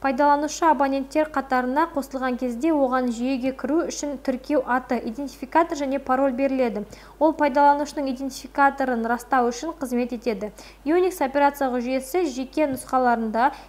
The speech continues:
идентификатор мен парольдерден басқа жүйеге қосылатын телефон нөмірін енгізу қажет. Жүйеге әкімшісі және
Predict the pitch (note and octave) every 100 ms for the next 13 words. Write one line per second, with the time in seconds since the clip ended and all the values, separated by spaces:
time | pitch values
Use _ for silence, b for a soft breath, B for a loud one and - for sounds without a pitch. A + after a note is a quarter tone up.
0 | - C4 C4+ - C4+ D#4+ E4+ E4+ E4+ C#4+
1 | C4 C4 A#3+ B3 A#3 A3+ G#3+ - C#4+ F4+
2 | B B B A#3+ C4+ C#4 E4 E4 D4 D4
3 | B3+ A#3+ A3 B3 B3 - E4 C#4+ B3+ A#3+
4 | A3+ G#3+ G#3 G#3 - G#3+ G#3+ G#3+ B B
5 | B A#3+ C4+ D4+ C#4+ F4+ D4 C#4+ D4 C#4
6 | - - F#4 D#4+ C#4 B3